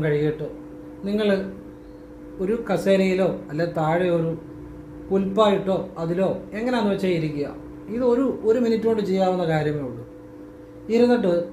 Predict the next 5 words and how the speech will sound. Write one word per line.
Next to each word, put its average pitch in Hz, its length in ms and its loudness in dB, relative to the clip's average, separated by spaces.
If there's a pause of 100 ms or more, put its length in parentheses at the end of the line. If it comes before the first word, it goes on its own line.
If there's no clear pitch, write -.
(140)
കഴിവതും 247 400 2
തെക്കോട്ട്, 240 480 2 (240)
ഏഹ്, 175 200 2 (200)
കിഴക്കോട്ട്, 214 500 2 (240)
തെക്കോട്ടല്ല 165 460 -2